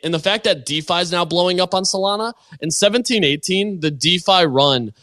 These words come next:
was what caused so many people to get into crypto. And because we're now getting an opportunity for DeFi on a blockchain that's fast and dirt cheap, it has me so excited to see more people start to look at gains and opportunity and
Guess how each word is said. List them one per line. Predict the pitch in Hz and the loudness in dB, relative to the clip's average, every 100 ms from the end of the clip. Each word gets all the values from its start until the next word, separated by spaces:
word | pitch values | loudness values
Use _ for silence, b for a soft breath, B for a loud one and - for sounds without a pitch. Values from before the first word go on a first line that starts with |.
| b | b
was | - 151 | -2 -2
what | 135 170 165 | 2 0 2
caused | 175 160 | 2 2
so | - 156 | 2 2
many | 160 151 | 2 0
people | 151 143 | 0 -2
to | 131 | -2
get | 135 | -2
into | 135 | -4
crypto. | 135 123 120 165 202 B B B | -4 -6 0 0 0 B B B
And | 160 | -2
because | 165 160 180 202 | -2 0 0 2
we're | 208 | 0
now | 160 147 | 2 2
getting | 160 160 160 | 2 0 0
an | 147 | 0
opportunity | 147 135 139 143 151 | -2 -4 -6 -4 -4
for | 151 143 | -4 -8
DeFi | 123 139 - | -2 -4 0
on | 151 151 | 0 0
a | 131 | 0
blockchain | 120 123 - 151 | 0 0 0 -2
that's | 143 - | -2 -4
fast | - 120 120 143 - | -4 0 0 0 -2
and | 131 | -8
dirt | 117 127 - | -4 -4 -4
cheap, | - 123 175 - _ _ _ _ _ _ | -4 -2 -4 -8 _ _ _ _ _ _
it | 175 | 0
has | 175 185 | 2 0
me | 175 175 | 0 0
so | - 170 165 | 0 2 2
excited | 156 156 151 147 | 2 0 0 -2
to | 131 | -2
see | - 147 151 135 | 0 2 2 0
more | 127 147 | 0 0
people | 151 156 147 | 0 -4 -4
start | 123 - 139 143 | -6 -2 -4 -2
to | |
look | 139 131 | -4 -4
at | 131 101 | -6 -2
gains | 120 131 123 | 0 0 0
and | |
opportunity | 123 120 - 139 135 117 107 b b - | -4 -4 -6 -2 -2 -2 -6 b b -2
and | 139 | -2